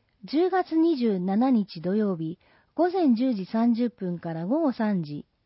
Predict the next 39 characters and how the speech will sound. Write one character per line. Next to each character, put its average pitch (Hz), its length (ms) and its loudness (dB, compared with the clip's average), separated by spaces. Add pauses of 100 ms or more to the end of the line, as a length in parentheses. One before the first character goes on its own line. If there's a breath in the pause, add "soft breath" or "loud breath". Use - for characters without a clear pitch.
(160)
一 320 260 -6
部 269 140 -2
を 170 100 -4
除 165 340 -8
く。 147 200 -12 (880)
内 240 320 4
容、 220 340 0 (440)
心 370 420 2
の 349 140 2
元 285 260 2
気 254 140 -4
度、 170 200 -6 (460)
骨 330 380 2
ウ 285 60 0
ェ 320 180 4
ー 285 40 0
ブ 294 120 -2
測 - 300 -6
定、 156 340 -6 (480)
乳 320 260 4
が 214 180 0
ん 165 60 -2
自 160 180 -8
己 - 20 -12 (140)
検 262 240 0
診、 156 400 -8 (480)
親 359 260 2
子 285 100 0
で 214 120 2
楽 208 260 0
し - 140 -4
め 196 160 0
る 165 200 -6
未 180 240 0
病 320 220 2
改 285 240 0
善 240 260 0
体 240 280 -2
験 156 280 -8